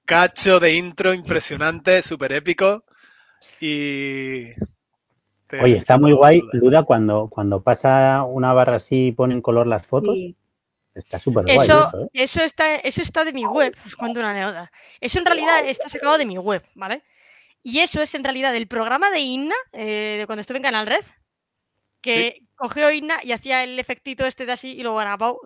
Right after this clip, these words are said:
Speaker 4: grabando la pantalla. Bueno, no sé si fue Inna o si fue María, que es una mujer que hace todos los programas con ella, y l-, lo cogí de, literalmente del programa de Inna. O sea, tal cual.
Speaker 2: Joder, pues además, a ti te viene de puta madre eso. O sea, va genial con lo que haces tú,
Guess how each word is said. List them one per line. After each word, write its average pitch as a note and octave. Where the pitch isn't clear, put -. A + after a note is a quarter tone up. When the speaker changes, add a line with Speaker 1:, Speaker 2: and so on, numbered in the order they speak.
Speaker 4:
grabando A3
la A#3
pantalla. B3
Bueno, A3+
no A3
sé A#3+
si A3
fue A3
Inna G#3+
o G3+
si F#3
fue G3+
María, G3+
que F#3+
es F3+
una F#3
mujer G3+
que F3+
hace F#3
todos G3
los F3+
programas F#3
con F#3+
ella, C4
y G#3+
l-, G3
lo G#3+
cogí A#3
de, D4
literalmente A3+
del G#3+
programa G3+
de F3+
Inna. E3+
O -
sea, F3+
tal F3
cual. -
Speaker 2:
Joder, A2+
pues G2+
además, G#2+
a D#2+
ti A2+
te A2
viene C#3
de A2+
puta F#2+
madre C3
eso. D3+
O -
sea, F#2+
va G#2
genial C3
con A2+
lo A2
que G#2+
haces G2+
tú, -